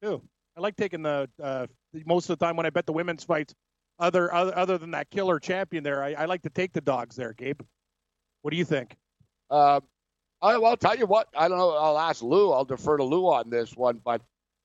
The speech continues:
Speaker 2: uh, this De La Rosa, she is three and oh in the U F C, uh, taking on, uh, Andrea Lee. The only thing I know about Andrea Lee is, uh, she went out with the Nazi there. That's what catches my eye. That's what, like,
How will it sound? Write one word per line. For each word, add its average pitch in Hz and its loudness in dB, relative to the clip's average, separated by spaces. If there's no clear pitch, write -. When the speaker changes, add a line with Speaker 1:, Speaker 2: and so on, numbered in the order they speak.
Speaker 2:
uh, 143 4
this 143 -2
De 165 2
La 202 2
Rosa, 175 2
she 139 -6
is 175 0
three 165 -4
and 165 2
oh 190 4
in 156 0
the 143 -8
U 156 2
F 143 2
C, 190 -4
uh, 143 6
taking 156 0
on, 156 4
uh, 151 6
Andrea 147 0
Lee. 143 0
The 180 2
only 240 6
thing 240 2
I 214 4
know 185 6
about 185 2
Andrea 165 0
Lee 175 0
is, 143 0
uh, 135 4
she 131 -4
went 151 2
out 151 2
with 139 -4
the 135 -2
Nazi 135 0
there. 85 -6
That's 127 2
what 131 -2
catches 127 -2
my 120 2
eye. 110 0
That's 123 -2
what, 127 2
like, 120 -2